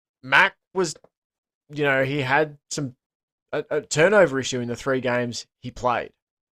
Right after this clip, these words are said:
He threw two touchdowns to five picks. Zappi, you know, I watched a bit of him in college because I, I, I quite liked watching him at Western Kentucky. I actually first cottoned onto him at Hous-,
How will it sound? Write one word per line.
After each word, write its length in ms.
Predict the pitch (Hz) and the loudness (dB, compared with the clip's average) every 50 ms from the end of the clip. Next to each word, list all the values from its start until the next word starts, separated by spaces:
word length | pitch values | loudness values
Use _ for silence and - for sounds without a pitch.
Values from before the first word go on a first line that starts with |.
| _ _ _ _ _ _ _ _ _ _ _ _ _ _ _ _ | _ _ _ _ _ _ _ _ _ _ _ _ _ _ _ _
He 80 | - 120 | -16 -14
threw 220 | - - 127 120 117 | -10 -8 -8 -8 -8
two 380 | - - - 156 156 151 151 | -8 -8 -4 -4 -2 -2 -2
touchdowns 600 | 147 - - 139 135 131 - - 127 120 113 107 | -4 -4 -4 -4 -4 -4 -4 -8 -8 -8 -8 -10
to 80 | - 117 | -14 -14
five 360 | - - 120 120 113 107 - - | -6 -2 -2 -2 -2 -4 -8 -10
picks. 380 | - 120 107 76 - - - _ _ _ _ _ _ _ _ _ _ _ _ _ _ _ _ _ _ _ _ - | -10 -10 -10 -10 -12 -18 -20 _ _ _ _ _ _ _ _ _ _ _ _ _ _ _ _ _ _ _ _ -12
Zappi, 540 | 117 117 156 156 190 220 - 247 214 180 - - | -4 0 2 2 2 2 0 0 -2 -2 -4 -4
you 100 | 135 156 | -4 -2
know, 180 | 151 151 147 156 | 0 2 2 2
I 80 | 175 | 2
watched 360 | 185 160 151 151 160 151 - | 2 2 2 2 2 0 -4
a 40 | 143 117 | -8 -6
bit 160 | 120 135 143 | -2 -2 -2
of 100 | 156 147 | 0 -2
him 160 | 156 151 135 | -2 -4 -6
in 140 | 127 123 113 | -6 -8 -6
college 440 | - 127 139 151 151 123 110 107 101 | -2 0 2 2 2 0 -2 -6 -10
because 280 | 123 120 - 123 117 | -12 -10 -8 -6 -4
I, 120 | 123 123 123 | -2 -2 -2
I, 500 | 120 110 76 107 127 - - 110 131 131 | -2 -2 -4 -4 -4 -4 -4 -4 -4 -4
I 20 | |
quite 340 | - _ - 127 127 127 110 | -6 _ -2 0 0 0 0
liked 320 | 117 120 123 131 139 - - | -2 -2 0 -2 -2 -4 -4
watching 320 | 135 131 127 - 143 135 | -4 -4 -4 -6 -8 -10
him 140 | 131 127 123 | -10 -8 -8
at 120 | 117 87 | -8 -6
Western 340 | 104 127 127 - - 127 127 | -4 -4 -4 -6 -8 -12 -12
Kentucky. 560 | - 117 120 107 - 135 139 143 - 147 131 | -10 -10 -12 -8 -4 -2 -2 -2 -2 -4 -4
I 80 | 120 107 | -4 -4
actually 560 | - - 120 131 - - - 135 131 120 117 | -2 -2 -2 -2 -2 -4 -8 -8 -6 -6 -8
first 420 | - _ - 123 139 143 139 - | -8 _ -4 -2 0 0 -2 -4
cottoned 320 | - - 135 127 123 127 127 | -4 -4 -4 -4 -4 -4 -6
onto 240 | 123 123 120 123 127 | -8 -8 -8 -10 -10
him 80 | 123 | -10
at 100 | 117 - | -10 -10
Hous-, 440 | - - - 135 135 131 - - - | -12 -10 -10 -8 -8 -8 -10 -14 -16